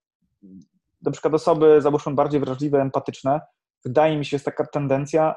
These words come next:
że szybciej przyswoją niektóre rzeczy, są lepszymi słuchaczami, lepiej reagują.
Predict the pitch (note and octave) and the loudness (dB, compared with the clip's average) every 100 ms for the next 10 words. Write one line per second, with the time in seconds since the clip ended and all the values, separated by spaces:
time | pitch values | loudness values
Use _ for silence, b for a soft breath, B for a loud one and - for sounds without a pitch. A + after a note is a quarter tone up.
0 | - B2+ C#3 - - - - F3+ - D3 | -6 -2 -2 -2 -10 -18 -4 -4 -2 -4
1 | C3+ - - C#3+ C3+ C3+ C3 C3+ C3+ C3+ | -4 -6 -6 -2 -2 -4 -4 -2 0 0
2 | A#2+ A2+ A#2+ A#2 - C3 - A#2+ A#2 C#3+ | -2 -6 -6 -6 -8 -12 -8 -8 -4 -4
3 | D3+ C3 C3+ B2+ B2 A2+ G#2+ G2 | -2 -2 -2 0 -2 -2 -4 -6